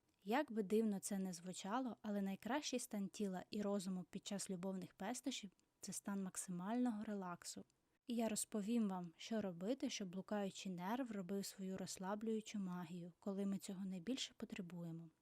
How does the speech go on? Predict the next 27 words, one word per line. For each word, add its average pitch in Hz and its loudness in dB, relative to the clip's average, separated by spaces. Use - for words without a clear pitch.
у 214 4
моменти 185 2
стресу, 240 -2
тривоги 196 -2
або 208 2
перезбудження. 175 -4
Тепер 277 6
ми 294 12
знаємо, 240 8
де 208 6
знаходиться 214 4
блукаючий 196 0
нерв 185 2
і 196 -6
що 226 4
він 247 8
робить 202 4
у 208 2
нашому 202 2
організмі. 185 0
І 220 2
ви 294 8
можете 277 10
впливати 226 2
на 247 10
його 226 4
роботу. 190 0